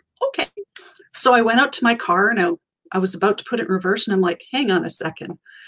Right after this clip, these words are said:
And it was like this, "Stop, everybody stop." <laughs> And I thought, <clears throat> "What does he mean I'm reconnected? Like, within, there's something with, there's, like, a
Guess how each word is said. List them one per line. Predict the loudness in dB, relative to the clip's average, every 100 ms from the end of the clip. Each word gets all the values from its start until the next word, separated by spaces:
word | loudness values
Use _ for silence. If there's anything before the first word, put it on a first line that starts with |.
| 2
And | 2
it | 4
was | 4 4
like | 4 4
this, | 4 4 0
"Stop, | 0 2 2 0 _ 2 4 6 4 0 -12 -4
everybody | -2 -2 -2 -2 0 0 0 -2
stop." | -2 2 4 4 4 2 0 -2
<laughs> | -2 -2 -4 -18 -18 -12 -6
And | -4
I |
thought, | 0 0 0 -6 _
<clears throat> | 4 4 2 -2 -12 _ _ _ -8
"What | -2
does | 0 0 -6 -8
he | -8 -6
mean | -6 -6 -4 -4 -2
I'm | -2 -2 -4 _ _ -8
reconnected? | -6 -4 -2 0 -2 -6 -4
Like, | -2 -2 -6 _ _ _ _
within, | 2 2 2 0 4 4
there's | 4 2
something | 2 0 0
with, | -2 0
there's, | 0 2
like, | 0
a | -2